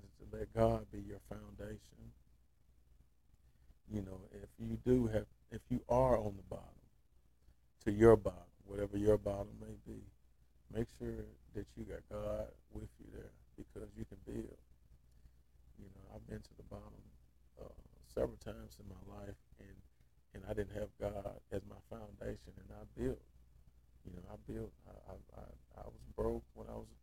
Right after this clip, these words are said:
teenager, and, and, uh, and I, and, and even in my teens, I, I made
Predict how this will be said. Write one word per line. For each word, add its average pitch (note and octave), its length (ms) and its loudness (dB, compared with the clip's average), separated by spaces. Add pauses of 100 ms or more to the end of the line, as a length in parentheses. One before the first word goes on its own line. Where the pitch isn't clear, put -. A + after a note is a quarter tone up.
(160)
teenager, A2+ 560 -8
and, G#2+ 160 -16 (720)
and, G2 240 -6
uh, G#2+ 240 -12 (160)
and G#2 160 -4
I, G#2 100 -6 (140)
and, G2+ 120 -10 (260)
and G#2 100 -8
even A#2+ 240 2
in A#2 160 -4
my A2 240 -4
teens, A#2 320 -4
I, G#2 240 0
I G#2+ 80 -4
made A2 320 -4